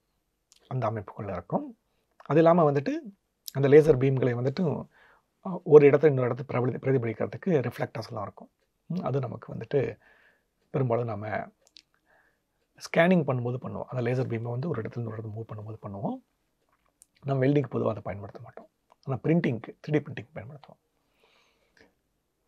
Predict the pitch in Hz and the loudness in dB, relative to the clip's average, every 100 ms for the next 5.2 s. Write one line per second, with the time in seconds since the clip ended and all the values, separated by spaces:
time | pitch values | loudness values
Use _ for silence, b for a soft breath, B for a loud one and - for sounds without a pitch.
0 | _ _ _ _ _ _ - 180 180 160 | _ _ _ _ _ _ 2 4 6 8
1 | 151 180 160 151 135 143 131 - 143 139 | 8 8 8 8 8 8 6 6 2 2
2 | 110 135 _ _ _ b b b b 131 | 0 -6 _ _ _ b b b b -4
3 | 123 113 120 107 104 92 90 87 - _ | -2 0 0 -2 -4 -10 -12 -16 -18 _
4 | _ _ _ _ _ - _ - 143 156 | _ _ _ _ _ -18 _ 0 6 10
5 | 143 139 | 10 8